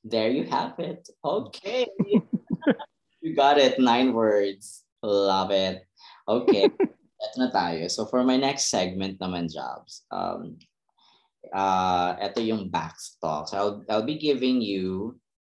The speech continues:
Speaker 1: um, words and then just say your first thoughts. Ganun na siya ka-easy yung segment na to, to, to really, you know, to, to get to know you more. I have no, uh,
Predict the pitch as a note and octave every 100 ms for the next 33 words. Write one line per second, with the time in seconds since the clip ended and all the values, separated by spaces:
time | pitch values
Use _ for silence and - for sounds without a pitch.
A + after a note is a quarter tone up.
0 | _ - - _ A#2 G#2 G2+ G2 G2 G2+
1 | G#2 G#2+ G2+ G#2+ G#2+ G2 G2 F#2+ A#2 -
2 | - A#2+ A2+ G#2+ - F2 E2 - - -
3 | - - - - - _ _ - B2+ D3
4 | C#3+ D3 B2+ - F#2+ E2+ G2+ F#2+ F2 F#2
5 | F#2 E2+ E2+ E2+ - - - - _ _
6 | F#2 F2 E2+ F2+ F#2 F#2 F#2 - - -
7 | - - _ _ A#2+ G#2 F#2 F2+ F#2 G2
8 | G2+ _ A2+ G#2 A2+ - A#2 G#2 G2 G2
9 | F#2+ E2+ D2+ B1 B1+ - - - A2 B2+
10 | C#3 C3+ C3 C3 C3+ B2